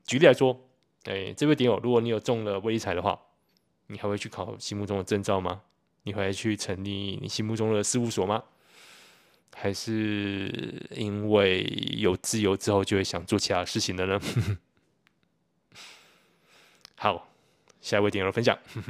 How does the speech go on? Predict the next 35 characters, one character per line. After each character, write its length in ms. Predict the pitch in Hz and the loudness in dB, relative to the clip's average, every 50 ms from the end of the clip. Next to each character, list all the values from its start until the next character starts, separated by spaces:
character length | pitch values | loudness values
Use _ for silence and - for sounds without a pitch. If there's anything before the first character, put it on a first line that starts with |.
| 104 90 _ _ _ | -12 -14 _ _ _
<laughs> 600 | _ _ _ - - - - - - - - _ | _ _ _ -20 -20 -20 -20 -20 -20 -20 -14 _
他 120 | - 143 151 | -2 2 6
说 340 | - 156 156 156 156 156 | 8 10 10 10 8 6
想 180 | 147 - 127 123 | 6 4 4 6
要 140 | 135 151 147 | 6 6 6
看 140 | - 156 147 | 4 4 6
到 100 | 143 139 | 6 4
自 100 | 135 143 | 4 4
己 140 | 123 120 | 0 0
在， 480 | 113 - 135 131 127 120 120 117 113 113 | 4 6 6 8 8 8 8 6 4 4
泡 160 | - - 131 127 | 2 2 2 4
在 300 | 117 123 117 113 110 110 | 6 6 6 6 4 4
工 200 | - 120 117 113 | 2 0 0 2
作 180 | 120 117 107 | 0 0 0
室 340 | 101 - - - - 117 107 | 0 -2 -4 -2 -2 -2 -2
的 80 | 101 101 | -2 -4
背 180 | - - 170 | -2 0 0
影， 200 | 139 113 95 - - _ - _ _ _ - - - - _ _ _ | 0 0 -2 -6 -8 _ -20 _ _ _ -20 -20 -20 -20 _ _ _
书 180 | - - - 135 | -8 2 4 8
桌 120 | 139 147 | 10 10
上 160 | 139 151 143 131 | 12 12 10 8
的 60 | 127 | 8
灯 120 | 120 127 | 6 6
光 320 | 127 131 127 127 127 131 127 | 8 8 8 8 8 6 4
打 160 | - 98 101 | 4 4 4
在 60 | 110 | 4
桌 180 | - 120 117 113 | 4 4 2 6
上， 240 | - 127 110 98 - 151 139 - | 6 4 4 4 0 -6 -12 -2
专 400 | - 110 104 110 110 110 110 110 | 0 0 2 2 0 -2 -4 -4
注 300 | - 123 117 110 104 101 | 0 0 0 0 0 0
地 320 | 98 92 92 90 90 90 | 0 0 0 0 -2 -4
忙 260 | 90 92 90 90 95 | -4 -6 -6 -6 -4
着 80 | 101 101 | -4 0
作 160 | - 113 104 | 2 2 2
品， 160 | - 95 85 | 2 -2 -10